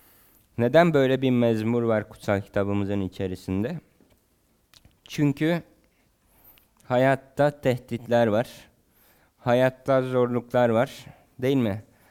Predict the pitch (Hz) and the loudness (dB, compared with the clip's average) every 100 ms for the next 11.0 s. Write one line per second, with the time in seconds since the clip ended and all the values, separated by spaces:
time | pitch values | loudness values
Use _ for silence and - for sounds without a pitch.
0 | _ 110 113 123 - 123 - - 120 117 | _ 0 2 0 -2 -6 -6 -8 -6 -6
1 | 117 120 120 113 156 - - _ _ 120 | -2 0 2 2 -2 -6 -20 _ _ -8
2 | 123 123 127 135 131 123 113 - 113 - | -4 0 2 0 2 0 0 -4 -12 -12
3 | 82 - - _ _ _ _ _ _ _ | -14 -14 -20 _ _ _ _ _ _ _
4 | _ _ _ _ _ - 117 127 - - | _ _ _ _ _ -10 -4 -4 -6 -8
5 | 120 127 120 117 - 113 107 117 - 117 | -2 -2 0 -6 -4 -6 -6 -10 -6 -6
6 | 113 - 95 127 127 117 110 107 117 - | -6 -14 -10 -6 -4 -2 -2 -2 -10 -12
7 | 127 123 120 107 - 110 107 - - - | -12 -4 -4 -4 -4 -6 -6 -16 -20 -20
8 | _ - _ - 127 139 165 151 151 151 | _ -20 _ -6 -4 -2 -4 0 2 4
9 | 147 156 160 139 139 139 139 131 135 135 | 4 4 0 0 2 4 4 0 0 2
10 | 131 131 127 123 107 95 87 - 82 | 0 0 -2 -2 0 -2 -4 -8 -14